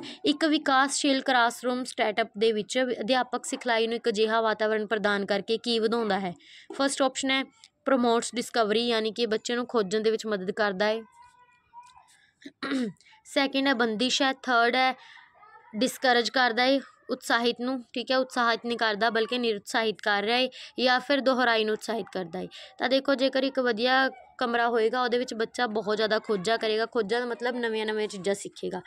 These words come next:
ਤਾਂ ਇਹਦਾ ਰਾਈਟ ਆਨਸਰ ਹੈ ਜੀ ਆਪਸ਼ਨ ਨੰਬਰ ਫਸਟ, ਠੀਕ ਹੈ।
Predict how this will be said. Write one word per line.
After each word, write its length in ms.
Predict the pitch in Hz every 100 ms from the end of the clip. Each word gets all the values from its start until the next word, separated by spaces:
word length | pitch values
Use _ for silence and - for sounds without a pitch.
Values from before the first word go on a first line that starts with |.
| - - -
ਤਾਂ 80 | 254
ਇਹਦਾ 180 | 254
ਰਾਈਟ 220 | 262 247 240
ਆਨਸਰ 260 | 233 240
ਹੈ 60 | 233
ਜੀ 100 | 247
ਆਪਸ਼ਨ 240 | 240 -
ਨੰਬਰ 240 | 208 214 269
ਫਸਟ, 440 | - 214 - - - - - _ -
ਠੀਕ 200 | 247
ਹੈ। 80 | 294